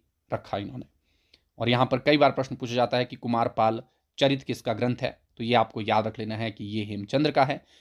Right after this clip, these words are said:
जबकि कुमारपाल प्रतिबोध देखिए नीचे यहाँ पर लिखा है सोमप्रभ सूरी के बारे में, जहाँ पर ये लिखते हैं कि एक जैन पंडित थे और इन्होंने कुमारपाल प्रतिबोध नामक एक गद्य और पद्यमय संस्कृत प्राकृत काव्य लिखा है। तो इसकी जो भाषा रही कुमारपाल प्रतिबोध की,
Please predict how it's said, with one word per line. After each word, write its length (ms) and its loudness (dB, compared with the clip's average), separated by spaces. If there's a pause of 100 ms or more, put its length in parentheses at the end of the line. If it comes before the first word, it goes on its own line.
(160)
जबकि 300 2
कुमारपाल 540 4
प्रतिबोध 460 -2
देखिए 320 -4
नीचे 320 -2
यहाँ 200 0
पर 160 0
लिखा 220 0
है 220 -6 (440)
सोमप्रभ 360 4
सूरी 320 4
के 120 -2
बारे 220 2
में, 100 -2
जहाँ 180 -2
पर 140 -8
ये 100 -4
लिखते 220 -8
हैं 160 -4
कि 180 -6
एक 140 -6
जैन 220 -2
पंडित 380 0 (120)
थे 180 0 (420)
और 200 2
इन्होंने 320 6
कुमारपाल 580 2
प्रतिबोध 520 0
नामक 520 -2 (320)
एक 320 0
गद्य 240 6
और 120 8
पद्यमय 460 0
संस्कृत 520 -12
प्राकृत 360 -4
काव्य 360 -8 (280)
लिखा 340 0
है। 200 -10 (240)
तो 60 -2
इसकी 180 -2
जो 100 4
भाषा 320 4
रही 240 2
कुमारपाल 540 0
प्रतिबोध 520 -2
की, 240 -6